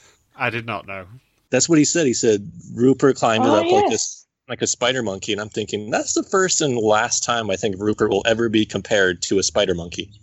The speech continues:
Speaker 1: So who do you think is gonna get, uh, U-turn, Logan?
Speaker 2: Let's say, I mean, odds, if you go by past history, if you go by historical odds,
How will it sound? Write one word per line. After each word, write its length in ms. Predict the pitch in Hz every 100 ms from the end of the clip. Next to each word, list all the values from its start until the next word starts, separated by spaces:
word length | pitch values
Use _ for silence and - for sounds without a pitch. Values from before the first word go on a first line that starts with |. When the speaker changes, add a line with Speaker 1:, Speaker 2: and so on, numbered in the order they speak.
| _ _ _ _ _ _
Speaker 1:
So 140 | - 135
who 100 | 143
do 60 |
you 80 | 131
think 120 | 135
is 100 | 127
gonna 140 | - 120
get, 360 | 123 120 - 131
uh, 260 | 117 117
U-turn, 380 | 120 127 - 107
Logan? 300 | 104 107 117 - _ _ _
Speaker 2:
Let's 260 | - 208 -
say, 160 | 190 190 - -
I 80 | 185
mean, 300 | 175 147 127
odds, 380 | 139 156 180 151
if 200 | 160 170
you 120 | 262
go 180 | 262 254
by 200 | 233 190
past 380 | - 202 165 -
history, 400 | 196 - 156 147
if 80 | 151
you 80 | 190
go 260 | 185 170 135 - _ _ 143
by 200 | 151 147
historical 1200 | 147 - 170 165 156 - 107 95 92 90 90 - _ _ _
odds, 640 | 107 90 85 82 87 -